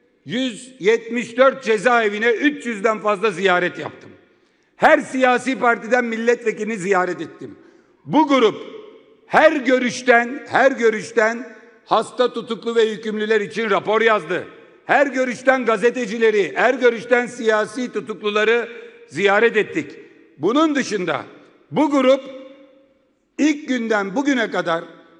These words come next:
kime başvursa bir gün içinde yazı gider, yirmi sekiz gündür Cumhuriyet Halk Partisi'nin genel başkanına, genel başkan yardımcılarına, milletvekillerine, Ahmet Özer'le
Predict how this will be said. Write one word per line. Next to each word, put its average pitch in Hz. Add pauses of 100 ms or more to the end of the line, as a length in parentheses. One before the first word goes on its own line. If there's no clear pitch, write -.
(540)
kime 277
başvursa 226
bir 277
gün 240
içinde 208
yazı 214
gider, 254 (540)
yirmi 262
sekiz 247
gündür 240 (800)
Cumhuriyet 254
Halk 277
Partisi'nin 247 (120)
genel 269
başkanına, 170 (580)
genel 262
başkan 262
yardımcılarına, 233 (440)
milletvekillerine, 233 (480)
Ahmet 247
Özer'le 220